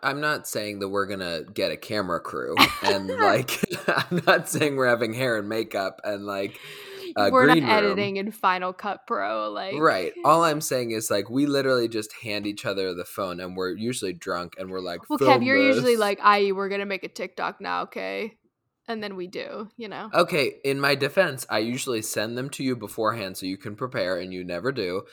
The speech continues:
Speaker 1: And then I'm, like, trying to pitch the idea to you, and you, like, catch on halfway, and then it's like, "Okay, this is what we're doing." And usually it's fun because then we can just look back and be like, "Oh, that was a funny thing that we did." You know what I mean? Like, that's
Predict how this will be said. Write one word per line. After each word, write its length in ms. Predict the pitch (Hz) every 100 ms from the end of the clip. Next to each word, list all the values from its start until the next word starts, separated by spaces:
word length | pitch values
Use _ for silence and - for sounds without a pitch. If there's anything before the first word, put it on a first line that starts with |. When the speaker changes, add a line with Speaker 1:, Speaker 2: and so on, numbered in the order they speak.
| _
Speaker 1:
And 200 | - 113
then 220 | 107 104 -
I'm, 200 | 101 101
like, 260 | 95 92
trying 240 | - 110 113
to 80 |
pitch 400 | 98 - 151 -
the 140 | - 104
idea 420 | 92 87 113 123
to 160 | 127 104
you, 320 | 80 82 85
and 160 | 98 98
you, 120 | 101
like, 240 | 92 87 -
catch 320 | 104 98 -
on 200 | 92 87
halfway, 680 | 98 92 - 95 85 85 80
and 140 | 92
then 140 | 95 92
it's 180 | 92
like, 160 | 85 85
"Okay, 360 | 90 98 85 69
this 200 | 104 -
is 80 |
what 140 | 95 -
we're 80 | 73
doing." 300 | 76 - - _ - _ 185
And 120 | 190
usually 340 | 285 320 165
it's 200 | 160 165
fun 240 | - 240 277
because 360 | 131 151 139
then 220 | 139 151
we 140 | 117 120
can 220 | 123 113
just 240 | 98 95
look 240 | 98 95 -
back 320 | 85 85 -
and 100 | 98
be 120 | 92
like, 180 | 90 87 -
"Oh, 160 | 151
that 160 | 113 87
was 160 | 98 92
a 80 |
funny 260 | - 98 90
thing 200 | 90 90
that 100 | 80
we 120 | 71
did." 260 | 78 - -
You 120 | 123
know 100 | 156
what 100 | 151
I 60 | 120
mean? 180 | 117 110
Like, 220 | 98 -
that's 260 | 131 -